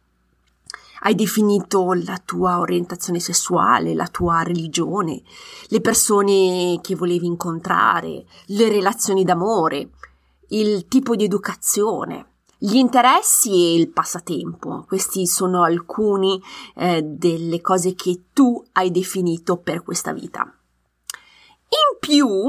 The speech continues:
una cosa molto interessante è che tu hai selezionato i tuoi genitori terrestri. Ebbene sì, sei te che hai scelto di avere questi determinati genitori,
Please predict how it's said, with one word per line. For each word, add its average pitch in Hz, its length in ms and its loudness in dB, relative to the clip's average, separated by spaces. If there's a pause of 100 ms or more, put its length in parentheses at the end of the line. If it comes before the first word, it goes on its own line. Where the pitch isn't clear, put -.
(160)
una 175 180 0
cosa 214 240 0
molto 220 220 0
interessante 254 760 0
è 269 100 -2
che 240 280 -6
tu 285 280 0 (100)
hai 302 160 -4
selezionato 269 920 0
i 320 160 -2
tuoi 202 340 0
genitori 208 760 -2
terrestri. - 640 -10 (560)
Ebbene 220 300 2
sì, 214 260 0
sei 165 380 -2 (120)
te 185 360 0 (500)
che 277 60 2
hai 294 100 4
scelto 180 400 0
di 311 60 2
avere 214 360 0
questi 294 440 -2
determinati 269 560 0
genitori, 165 600 -8